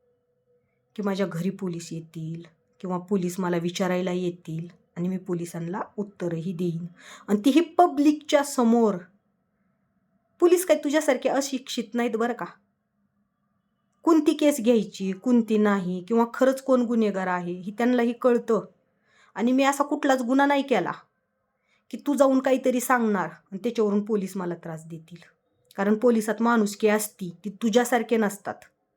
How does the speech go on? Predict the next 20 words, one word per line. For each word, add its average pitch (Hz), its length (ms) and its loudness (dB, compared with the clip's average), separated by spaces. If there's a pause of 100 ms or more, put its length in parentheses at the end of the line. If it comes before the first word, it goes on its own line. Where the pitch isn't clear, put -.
(1400)
परत 220 260 0
एकदा 208 220 0
तुला 196 240 -2
बोलते 175 500 -10 (920)
आणि 226 140 4
परत 294 420 2
एकदा 196 260 0
सांगते, 175 520 -10 (160)
तू 311 80 -2
माझ्या 247 540 -2
नावानं, 208 560 -2 (380)
अगं 277 160 2
आज 339 220 4
मी 370 120 2 (140)
तुझ्या 370 200 4
लाईव्हला 392 480 6
आले 370 220 4
की 370 100 -6
तू 392 120 0
पळाली 302 560 2